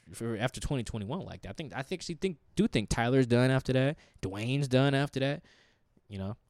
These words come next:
I think Jarran Reed's deal is done after that. So you got money. That's why I think what they do with it in terms of the secondary is important. If you're like, "All right, we're gonna pay Jamal, pay Quandre, pay Shaq, and just roll out the studs," I'm cool with that. And then it's like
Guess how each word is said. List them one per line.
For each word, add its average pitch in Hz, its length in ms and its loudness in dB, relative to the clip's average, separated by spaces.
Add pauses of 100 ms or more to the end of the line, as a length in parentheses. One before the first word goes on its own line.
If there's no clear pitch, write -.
I 104 80 -6
think 143 160 -2
Jarran 113 220 -2
Reed's 123 320 -2
deal 139 240 4
is 135 60 0
done 135 260 -2
after 139 280 -4
that. 135 200 -4
So 107 340 -2 (1120)
you 214 80 4
got 392 160 6
money. 277 260 2 (520)
That's 131 140 -6
why 127 100 -2
I 123 40 0
think 120 260 -8
what 110 140 -6
they 110 80 -4
do 120 200 -6
with 113 220 -8
it 107 140 -4
in 104 80 -12
terms 107 200 -10
of 95 60 -10
the 87 60 -12
secondary 104 420 -4
is 90 80 -8
important. 95 420 -4
If 95 80 -12
you're 147 80 -4
like, 143 140 0
"All 165 80 -2
right, 147 80 -2
we're 135 60 -2
gonna 110 240 -4 (100)
pay 131 180 0
Jamal, 151 440 -4 (360)
pay 143 160 4
Quandre, 135 540 -4 (240)
pay 117 160 0
Shaq, 107 360 -4 (460)
and 107 160 -14
just 95 160 -10 (200)
roll 127 340 6
out 120 260 0
the - 60 -6
studs," - 560 -4 (800)
I'm 139 180 -8
cool 381 140 4
with 359 120 -2
that. - 160 -14 (100)
And 123 120 -4
then 113 160 -4
it's 107 160 -8
like 101 260 -6